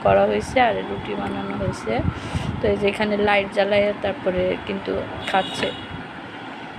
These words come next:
তো বুঝতেই পারতেছেন যে কি অবস্থা,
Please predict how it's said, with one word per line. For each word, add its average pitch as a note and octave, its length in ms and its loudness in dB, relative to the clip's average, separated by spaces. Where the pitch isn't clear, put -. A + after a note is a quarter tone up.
তো A3 80 0
বুঝতেই G#3+ 360 4
পারতেছেন A3 640 2
যে C4 180 6
কি G#3+ 200 2
অবস্থা, F3+ 640 0